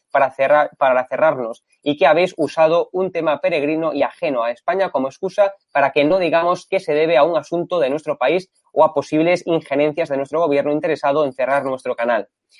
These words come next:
Sinceramente, nos sentimos defraudados con la arbitraria decisión de YouTube de castigarnos, más si cabe cuando desde el nacimiento del canal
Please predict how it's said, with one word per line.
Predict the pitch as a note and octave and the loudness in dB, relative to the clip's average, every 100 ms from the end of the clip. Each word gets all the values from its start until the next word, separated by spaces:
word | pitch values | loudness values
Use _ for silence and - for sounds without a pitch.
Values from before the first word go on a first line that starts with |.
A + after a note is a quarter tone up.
| _ _ | _ _
Sinceramente, | - D3+ F#3 E3+ G3 G#3 G#3 | -2 4 4 6 4 2 0
nos | F3 | 0
sentimos | D3+ D3 F#3 F3+ | 0 2 2 2
defraudados | C#3+ D3 C#3+ D3 F3+ G#3 G#3 | 2 0 2 4 4 4 0
con | - D#3 | 0 2
la | D3+ | 2
arbitraria | C#3 D#3+ D3 C#3+ C3+ F#3 F3 C3+ | 4 4 4 2 2 2 2 2
decisión | C#3 C#3 - E3 C#3 | 0 -4 -2 -2 -2
de | F3+ | -2
YouTube | F3+ D#3+ F#3 | -4 -4 -4
de | C#3 | -4
castigarnos, | C3+ B2+ C3 C#3+ A2 G2 - _ - | -6 -6 0 0 0 -4 -14 _ -4
más | D3+ F3+ | 0 0
si | F3 | 0
cabe | D#3+ F3 G#3 G3 | 2 4 4 4
cuando | D3+ C#3+ | 2 4
desde | C#3+ C3+ | 0 0
el | C#3 | -2
nacimiento | C3+ C#3+ E3+ D3 | -2 -2 -2 0
del | C3+ | -2
canal | C3+ D#3 G3 | 0 0 0